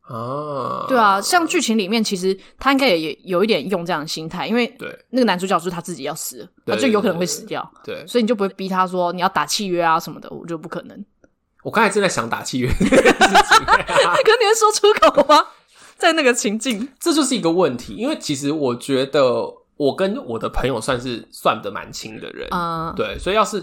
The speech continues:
Speaker 1: 他要是跟我认识久一点，假如说他跟我认识个半年、一年的话，我就会说我们打个契约。
Speaker 2: 嗯。哦。
Speaker 1: 可是你要是像你刚才设定的这种，就是可能认识一两个月，
Speaker 2: 那如果
Speaker 1: 有
Speaker 2: 五个月这样，差一个月。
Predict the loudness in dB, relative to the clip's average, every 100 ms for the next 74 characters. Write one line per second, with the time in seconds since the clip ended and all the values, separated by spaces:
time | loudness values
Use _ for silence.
0 | -2 0 0 0 -2 0 -2 -6 -10 -10
1 | -12 -14 -6 -2 0 0 -2 -6 -8 -8
2 | -6 -8 -10 -14 -14 -16 -18 -18 -12 -12
3 | -12 -4 -2 0 -2 -6 -8 -12 -16 -16
4 | -16 -16 -20 -12 -6 -2 0 0 0 0
5 | -2 -4 -4 -6 -8 -4 -4 -4 -8 -6
6 | -6 -6 -10 -8 -10 -12 -16 -12 -6 -6
7 | -6 -10 -12 -12 -14 -14 -10 -10 -2 -2
8 | -2 -2 -2 0 2 2 2 0 -4 0
9 | 2 2 2 2 4 4